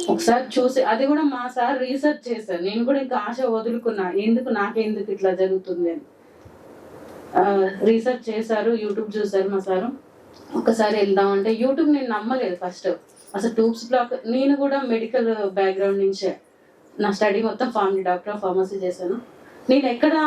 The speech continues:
వినలేదు ట్యూబ్స్, ఫాలోపియన్ ట్యూబ్స్ ఓపెన్ అయితే అని చెప్పిన డాక్టర్స్ కూడా లేదు నేను ఇంటర్న్‌షిప్ చేసినప్పుడు కూడా. మా సార్ చెప్పిన తర్వాత, "ఒక్కసారి రా, నా కోసం రా, చూద్దాం, ట్రై చేద్దాం" అంటే సరే అని వచ్చేసిన.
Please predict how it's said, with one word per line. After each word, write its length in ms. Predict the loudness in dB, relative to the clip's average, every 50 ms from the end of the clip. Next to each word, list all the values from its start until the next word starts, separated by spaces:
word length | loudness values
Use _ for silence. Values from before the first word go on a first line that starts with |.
| 2 2 0 0 2
వినలేదు 480 | 4 4 4 4 4 2 0 -2 -4
ట్యూబ్స్, 300 | -6 -6 -8 -8 -8 -10
ఫాలోపియన్ 600 | -6 -2 0 0 2 0 -2 -2 -2 -2 -2 0
ట్యూబ్స్ 280 | -2 -4 -6 -6 -10 -12 -4 0
ఓపెన్ 340 | 0 0 0 0 -2 -2 0
అయితే 360 | -2 -2 -2 0 0 2 2
అని 480 | 2 2 0 0 0 -2 -2 -4 -6 -10 -18 _ _ _ _ 0 0
చెప్పిన 220 | 0 2 0 0 0
డాక్టర్స్ 520 | 2 2 0 0 2 2 0 0 0 -2
కూడా 180 | -2 0 0 0
లేదు 240 | -2 -4 -6 -4
నేను 220 | -4 -2 -2 -2 -2
ఇంటర్న్‌షిప్ 480 | -2 -2 -2 -2 -2 -4 -6 -4 -2
చేసినప్పుడు 480 | -2 -2 -2 -2 -2 -2 -2 0 -2 -2
కూడా. 200 | -2 -2 -6 -8 -10 -16 -20 -20 -20 -20 -20 -20 -20 -18 -16 -14 -14 -14 -14 -16 -16 -18 -18 -10 0 2
మా 120 | 2 4
సార్ 320 | 4 4 2 2 2 2 2
చెప్పిన 240 | 0 0 0 -2 -4
తర్వాత, 180 | -4 -4 -4
"ఒక్కసారి 520 | -6 -6 0 0 0 0 2 0 0 0 -2
రా, 120 | -4 -4
నా 180 | -4 -4 -6 -4
కోసం 360 | -2 -4 -4 -4 -4 -4 -2
రా, 60 | -2
చూద్దాం, 440 | -2 -2 -2 -4 -2 0 0 0 2
ట్రై 200 | 2 2 2 2
చేద్దాం" 360 | 2 2 0 0 -2 -4 -4
అంటే 180 | -4 -6 -8 -4
సరే 260 | -2 0 0 0 0
అని 180 | -2 -2 -2
వచ్చేసిన. 500 | -2 -2 0 0 -2 -2 0 -2 -2 -2